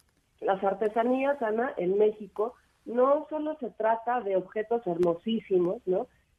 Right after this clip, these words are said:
Sino también de objetos únicos que hablan de una comunidad, de una colectividad. Si tú de pronto,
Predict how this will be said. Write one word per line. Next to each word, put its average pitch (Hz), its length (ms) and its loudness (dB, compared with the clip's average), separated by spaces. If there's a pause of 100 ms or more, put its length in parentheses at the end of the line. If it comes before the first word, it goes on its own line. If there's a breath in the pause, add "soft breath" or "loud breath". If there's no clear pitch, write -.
(100)
Sino 240 260 0
también 285 580 0 (220)
de 233 80 6
objetos 277 440 -2 (200)
únicos 226 680 2 (120)
que 208 100 2
hablan 233 420 2
de 185 140 0
una 208 300 2
comunidad, 208 760 4
de 185 120 0
una 220 260 2
colectividad. 185 960 0 (500 soft breath)
Si 233 240 -4
tú 359 340 4
de 220 120 0
pronto, 254 640 0